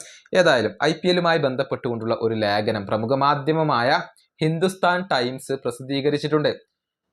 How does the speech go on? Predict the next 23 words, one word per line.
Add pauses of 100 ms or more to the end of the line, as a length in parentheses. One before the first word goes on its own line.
(100)
അത്
ഐ
പി
എല്ലിന്റെ (180)
മാർക്കറ്റ്
വാല്യൂ
അഥവാ
മൂല്യം
കുത്തനെ
കുറഞ്ഞു
എന്ന (300)
ഒരു
റിപ്പോർട്ടാണ്
അവർ
പ്രസിദ്ധീകരിച്ചിട്ടുള്ളത്.
അത്
വിശദമായി
കൊണ്ട്
നമുക്കൊന്ന്
പരിശോധിക്കാം. (440)
അതായത്
ഡി
ആൻഡ്